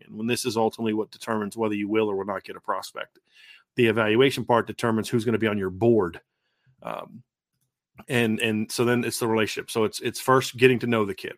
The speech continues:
right? And it's, hey, exp-, initial context. "Hey, we're interested in you. We'd like to get to know you." Then it's, you know, "Hey, let's dive into the relationship part."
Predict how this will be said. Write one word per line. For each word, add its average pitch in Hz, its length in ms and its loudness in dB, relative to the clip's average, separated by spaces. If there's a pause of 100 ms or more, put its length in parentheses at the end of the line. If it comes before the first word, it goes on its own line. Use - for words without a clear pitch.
right? 101 260 -6
And 107 220 -4
it's, 107 260 -8
hey, 120 200 -6
exp-, - 360 -14 (220)
initial 123 300 0
context. 107 440 -2
"Hey, 120 280 4 (160)
we're 101 100 -6
interested 113 420 -2
in 113 120 2
you. 110 100 -2
We'd 104 140 -6
like 92 100 -10
to - 80 -20
get - 140 -16
to 104 100 -8
know 123 160 2
you." 120 240 4 (720)
Then 123 280 2
it's, - 180 -2 (320)
you 127 120 -2
know, 107 200 -4
"Hey, 117 140 -6
let's 117 220 -2
dive 117 240 4
into 117 100 0
the 107 80 0
relationship 104 520 -4
part." 98 280 -10